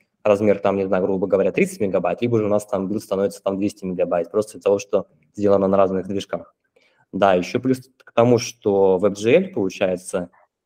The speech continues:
по большей части Unreal недоступен, поскольку он прожорливый, а WebGL платформа довольно-таки ограниченная.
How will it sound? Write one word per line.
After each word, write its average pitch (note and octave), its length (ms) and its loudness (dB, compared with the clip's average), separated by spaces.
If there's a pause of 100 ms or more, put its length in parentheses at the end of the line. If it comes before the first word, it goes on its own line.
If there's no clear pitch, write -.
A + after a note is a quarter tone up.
(280)
по G#2 100 2
большей G#2+ 260 4
части G#2 260 2
Unreal G2+ 320 2
недоступен, F#2+ 560 -2
поскольку G2+ 400 -2
он F#2+ 220 -4
прожорливый, F#2 720 -2
а F#2 280 -2
WebGL F#2+ 400 -2
платформа G2 420 -2
довольно-таки F#2+ 300 -2
ограниченная. F#2 720 -2